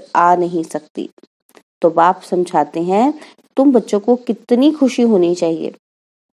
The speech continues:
सब साधु संत आदि कहते हैं कि परमात्मा सर्वव्यापी है, नाम रूप से न्यारा है। अब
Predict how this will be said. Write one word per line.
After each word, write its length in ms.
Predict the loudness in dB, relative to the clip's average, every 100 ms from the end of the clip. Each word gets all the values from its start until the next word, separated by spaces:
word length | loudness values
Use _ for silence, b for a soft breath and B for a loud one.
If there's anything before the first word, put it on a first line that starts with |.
| _
सब 320 | -4 2 2 0
साधु 380 | 0 2 2
संत 320 | -2 -2 -2 0
आदि 300 | 0 0 -4
कहते 420 | -6 -6 -6 -2
हैं 260 | 0 -2 B B _
कि 80 | -6
परमात्मा 640 | 0 0 2 0 0 -2 -2
सर्वव्यापी 840 | -2 0 0 2 0 0 -2 -4
है, 240 | -8 -8 -10 _ _
नाम 380 | 0 2 2 0
रूप 180 | -2 -6
से 240 | -4 -2
न्यारा 480 | 0 0 0 2 2
है। 280 | 0 -6 -12 _ _ B B B B -2
अब 120 | 0